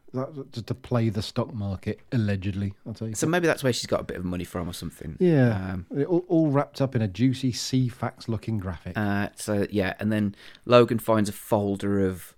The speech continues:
Speaker 2: him and the killer and all that sort of info and stuff. Uh, and then, um, the pervy cop loses Tess because, well, he doesn't lose her. She confronts him, but he's too busy staring at another woman's arse.
Speaker 1: Yeah, he's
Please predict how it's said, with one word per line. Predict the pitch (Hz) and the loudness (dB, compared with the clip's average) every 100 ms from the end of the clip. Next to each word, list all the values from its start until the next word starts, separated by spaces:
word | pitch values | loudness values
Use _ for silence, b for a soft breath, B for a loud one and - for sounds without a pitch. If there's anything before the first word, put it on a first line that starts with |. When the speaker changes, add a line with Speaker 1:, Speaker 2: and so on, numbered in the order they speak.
| _ - | _ -4
Speaker 2:
him | 170 139 90 87 - - | 4 4 4 0 -6 -10
and | 104 | -2
the | 98 | -2
killer | - 107 85 87 - | 2 2 2 -4 -6
and | 101 | -2
all | 98 | 0
that | 92 - | -2 -4
sort | - | -4
of | 87 | -2
info | 90 - 87 85 - | -2 -2 -4 -4 -6
and | 92 85 | -8 -6
stuff. | - 87 - B B B B B B | -6 -6 -8 B B B B B B
Uh, | 110 95 98 98 98 101 - | -2 2 2 2 0 -4 0
and | 123 131 | 4 8
then, | 139 139 139 120 | 8 8 4 2
um, | - 127 127 127 127 - B B B B - _ | 2 6 6 6 4 0 B B B B -8 _
the | - | 8
pervy | 170 165 139 | 10 10 8
cop | - 135 - | 2 2 4
loses | 120 135 143 135 113 98 - | 4 6 6 6 2 -2 -2
Tess | 95 90 113 - - | -2 -2 -2 -4 -6
because, | - - 104 92 - - - - b b | -6 -2 0 2 0 -4 -6 -14 b b
well, | 151 | 8
he | |
doesn't | 143 151 123 | 8 4 6
lose | 131 113 95 | 6 6 2
her. | 87 - | -2 -2
She | - | -4
confronts | 120 117 120 98 - | -4 0 2 2 -2
him, | 80 85 | -4 -2
but | 117 | 0
he's | 101 107 | 0 -2
too | - 120 | 0 0
busy | 104 | 0
staring | 104 - 110 101 | -2 2 4 4
at | 107 | 2
another | 107 | 0
woman's | 101 101 98 | 2 2 2
arse. | 95 87 95 - - B B B B | 0 -2 -4 -6 -8 B B B B
Speaker 1:
Yeah, | 240 135 90 | 0 2 2
he's | 113 143 | -2 -2